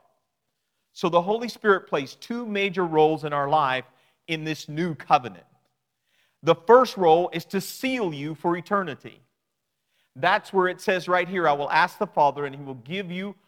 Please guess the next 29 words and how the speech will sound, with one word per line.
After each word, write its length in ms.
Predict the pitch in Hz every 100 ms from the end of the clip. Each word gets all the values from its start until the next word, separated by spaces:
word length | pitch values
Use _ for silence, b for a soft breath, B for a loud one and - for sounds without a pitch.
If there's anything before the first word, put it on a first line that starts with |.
| _
another 440 | - 135 135 185 220
helper, 560 | 185 147 - 143 151 b b b -
that 180 | 156
he 160 | 151 185
may 200 | 175 170
be 280 | 135 180 226
with 260 | 214 220
you 120 | 208 208
forever. 680 | - 185 156 143 139 143 b b _
That 180 | 143 156
is 140 | 156
the 120 | 170
Spirit 340 | - - 190 180
of 100 | -
truth, 300 | 175 151 -
whom 160 | 160
the 80 | 143
world 340 | 135 175 214
cannot 300 | 214 202 190
receive 420 | 175 160 - 151 143
because 240 | 151 135
it 140 | 135
does 220 | 120 151 143
not 300 | 147 143 -
see 360 | - 190 190
him 320 | 156 117 113 113 _ _
or 120 | 120
know 300 | 123 131 135
him. 280 | 123 107 95